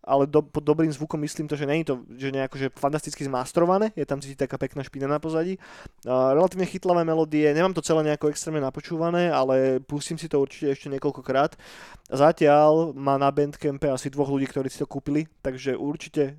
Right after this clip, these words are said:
si to choďte čeknúť a pustite a asi vám to bude páčiť.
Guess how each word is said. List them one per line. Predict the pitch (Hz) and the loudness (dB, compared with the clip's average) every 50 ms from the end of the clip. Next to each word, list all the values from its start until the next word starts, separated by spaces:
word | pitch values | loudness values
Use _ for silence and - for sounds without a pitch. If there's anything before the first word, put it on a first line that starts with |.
| 165 170 | -18 -20
si | 156 - - 147 139 | -20 -16 -16 -10 -6
to | - 135 127 - - | -6 -6 -6 -6 -8
choďte | - - 143 - - - | -8 -8 -8 -8 -8 -10
čeknúť | 139 - - 147 147 147 - 165 165 - | -10 -10 -8 -8 -8 -8 -10 -14 -16 -14
a | - - - 107 101 101 101 90 82 80 | -12 -10 -8 -6 -6 -4 -4 -4 -4 -6
pustite | - - 143 143 139 - - - - 151 147 147 | -6 -6 -6 -6 -6 -6 -10 -4 -2 -2 -2 -2
a | 135 117 104 87 98 107 113 110 110 101 | -4 -6 -8 -8 -8 -8 -10 -10 -12 -12
asi | 131 - - | -12 -12 -10
vám | 165 151 147 | -10 -10 -10
to | - 143 | -12 -12
bude | 139 131 - | -12 -10 -10
páčiť. | - 95 - - - - - | -10 -10 -12 -12 -18 -20 -20